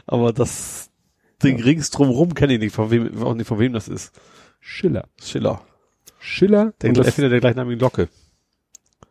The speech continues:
Speaker 2: Ja. Und die man nicht auf den Kopf trägt.
Speaker 1: <laughs> Ja, genau.
Speaker 2: Nee, also wie gesagt, Schiller hat ein Gedicht geschrieben, äh, die Bürgschaft, und das ist echt, wenn ich das lese, es geht mir jedes Mal zu Herzen, ich weiß auch nicht warum. Ähm, ja, äh, du weißt nicht, worum es da geht?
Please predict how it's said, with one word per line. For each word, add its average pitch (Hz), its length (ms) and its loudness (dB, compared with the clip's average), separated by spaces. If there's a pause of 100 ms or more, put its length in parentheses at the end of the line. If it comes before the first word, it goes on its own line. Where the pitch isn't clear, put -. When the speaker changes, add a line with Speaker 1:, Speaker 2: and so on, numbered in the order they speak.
(220)
Speaker 2:
Ja. 92 260 0 (460)
Und 113 140 -2
die 127 60 4
man 123 140 6
nicht 143 120 6
auf 135 80 4
den 143 80 0
Kopf - 220 0
trägt. - 480 -8
Speaker 1:
<laughs> - 100 -18
Ja, - 80 2 (360)
genau. 113 280 -4 (720)
Speaker 2:
Nee, 131 200 6
also 127 180 2
wie 147 60 6
gesagt, 127 220 4
Schiller 175 280 4
hat 131 160 2
ein 123 400 2
Gedicht 120 320 0
geschrieben, 135 640 0
äh, 117 160 0
die 110 120 -6
Bürgschaft, 135 640 2
und 113 180 -2
das - 140 -4
ist - 220 -14
echt, - 340 -6 (200)
wenn 117 80 -2
ich 107 80 -2
das - 160 0
lese, 131 320 4
es 117 100 -4
geht - 120 -4
mir 123 80 4
jedes 123 200 0
Mal 123 120 0
zu - 120 -2
Herzen, 135 440 2
ich 127 120 -2
weiß 117 200 0
auch - 120 -8
nicht 139 200 0
warum. 120 280 -2 (460)
Ähm, 123 300 4
ja, 110 300 2 (340)
äh, 135 180 -2
du 131 800 -8
weißt 165 180 4
nicht, 202 140 2
worum 180 140 0
es 180 60 -6
da 175 100 2
geht? 180 280 -2